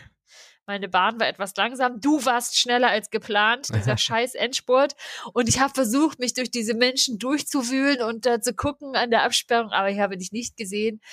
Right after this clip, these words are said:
Speaker 2: Ah.
Speaker 1: Dann hab ich mich da ja mit d-, der tollen Verpflegung da in dem Backstage durchwühlen wollen, musste erstmal wirklich, hatte f-, drei Flaschen Brause irgendwie in meiner Hose versteckt und in meiner
Speaker 2: <laughs>
Speaker 1: Jacke,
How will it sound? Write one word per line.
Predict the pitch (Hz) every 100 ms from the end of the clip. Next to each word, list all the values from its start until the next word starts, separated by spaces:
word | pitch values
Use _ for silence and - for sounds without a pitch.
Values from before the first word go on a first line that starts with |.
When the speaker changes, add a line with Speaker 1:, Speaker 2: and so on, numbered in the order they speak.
| -
Speaker 2:
Ah. | 135 107
Speaker 1:
Dann | 190
hab | 208 202
ich | 214
mich | 214
da | 226 202
ja | 202
mit | 196 196 - - -
d-, | 175
der | - 196
tollen | 226 220
Verpflegung | 220 220 226 254 254 262 254
da | 240 220 220 220 233 _ _ _ _ _ _ - -
in | 202 208
dem | 220
Backstage | 240 254 - 233 - -
durchwühlen | 247 247 226 226 220
wollen, | 196 208 214
musste | 226 -
erstmal | 127 208 233 214
wirklich, | 202 226 240 - - - -
hatte | 208 226
f-, | 202 220 -
drei | - 180 247
Flaschen | - - 214 240 190
Brause | 180 214 240 233
irgendwie | - 233 220
in | 202
meiner | 220 220 214
Hose | 233 240 262
versteckt | 240 - 262 - -
und | -
in | 220 113
meiner | 143 127 185
Speaker 2:
<laughs> |
Speaker 1:
Jacke, | 214 214 240